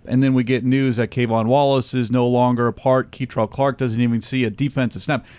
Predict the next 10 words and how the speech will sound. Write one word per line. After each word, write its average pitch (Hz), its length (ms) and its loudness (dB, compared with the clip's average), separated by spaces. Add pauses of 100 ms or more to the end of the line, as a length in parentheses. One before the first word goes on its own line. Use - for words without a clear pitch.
Didn't 185 200 2
even 131 200 0
play 151 540 0 (280)
any 190 220 0
snaps, - 640 -6 (160)
offense, 139 400 0
defense, 143 480 -2
or 160 240 0
special 127 340 -2
teams. 120 360 0